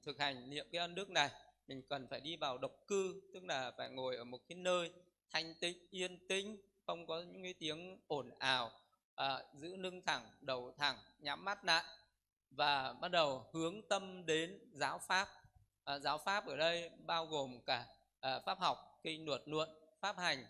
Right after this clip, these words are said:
giới định tuệ và các pháp thành tựu, tứ thánh đạo, tứ thánh quả niết bàn. Ấy là những cái giáo pháp mà mình cần hướng đến.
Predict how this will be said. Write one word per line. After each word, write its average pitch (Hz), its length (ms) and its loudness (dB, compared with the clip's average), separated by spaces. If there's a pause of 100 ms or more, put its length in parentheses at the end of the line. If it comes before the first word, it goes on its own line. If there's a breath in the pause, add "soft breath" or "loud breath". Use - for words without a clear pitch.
giới 143 280 -2
định 185 300 -6
tuệ 180 200 2 (300)
và 135 320 2
các 175 200 -2
pháp 208 200 0
thành 135 200 -4
tựu, 165 200 -2 (300)
tứ 160 300 -4
thánh 175 200 -6
đạo, 175 200 2 (260)
tứ 156 180 -6
thánh 175 260 -12
quả 123 220 -4
niết 156 220 -4
bàn. 139 240 4 (480)
Ấy 143 260 -4
là 156 280 4
những 139 220 -10
cái 185 100 -8
giáo 160 280 0
pháp 202 300 -2
mà 143 100 -6
mình 135 220 -10
cần 127 320 -6
hướng 143 240 -4
đến. 151 380 2